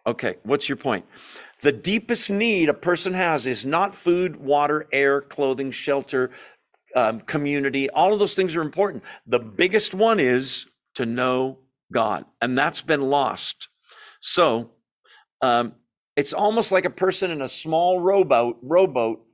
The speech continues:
lost it at sea. Water everywhere, you can't drink it. There's no relief for thirst 'cause you can't drink salt water. So that's why hell is mentioned there. Um,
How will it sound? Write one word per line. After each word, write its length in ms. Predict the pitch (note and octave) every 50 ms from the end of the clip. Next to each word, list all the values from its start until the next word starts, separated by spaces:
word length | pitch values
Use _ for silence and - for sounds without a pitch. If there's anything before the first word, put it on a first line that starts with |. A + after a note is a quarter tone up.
| _ _ -
lost 420 | C3+ C#3 C#3+ D3+ D3 - - -
it 160 | C3 - - _ _ _
at 180 | - A#2 - -
sea. 420 | - - - A#2+ G#2 - - _ _ _ _ _ _ _ _ _ _ - - - _ _
Water 480 | - G#2+ A#2+ D3 E3 F3 F#3+ G3+ G3+ G3+
everywhere, 760 | G3+ G#3 F3 F#3+ F#3+ E3+ E3+ D#3+ D#3 D#3 D#3 D#3+ D3+ D3+ _ _ _ _ _ _ _ _ _ _ _
you 140 | - A#2+ A#2
can't 260 | - C#3 B2 A#2+ -
drink 260 | - A2+ G2+ F#2+ -
it. 100 | - - _ _ _ _ _ _ _ _ _ _ _ _
There's 160 | - B2+ A#2+ A2
no 160 | C#3 C#3 C#3
relief 380 | C3 C3+ B2+ A#2+ A#2+ A#2 G#2+
for 240 | - - A2 G#2+ G2+
thirst 520 | - _ - - A2 - - - - - _
'cause 160 | - A#2 F2+
you 60 | G#2
can't 220 | - - G#2+ G#2+ -
drink 220 | - A2 F#2 -
salt 260 | - - F#2 F#2 -
water. 360 | - F2 E2+ E2+ E2 D2+ - - - - - - - _
So 540 | _ - - F#3 F3 D3+ A2+ G#2+ G#2 - _ _ _ - - - _ _
that's 260 | - D3 D#3+ - -
why 160 | D3+ C#3+ C3+
hell 340 | A#2 A2 B2+ D3 D3 D3+ C#3+
is 140 | C#3 - A2+
mentioned 520 | B2+ C3 C3+ C3 B2 - - A2 G#2 F2+
there. 320 | G2 F#2+ D2 A#1 C2 - _ _ _ _ _ _ - - - _ _ _
Um, 560 | A#2 A#2+ A2+ A2 A2+ A2 A2 G#2 - - _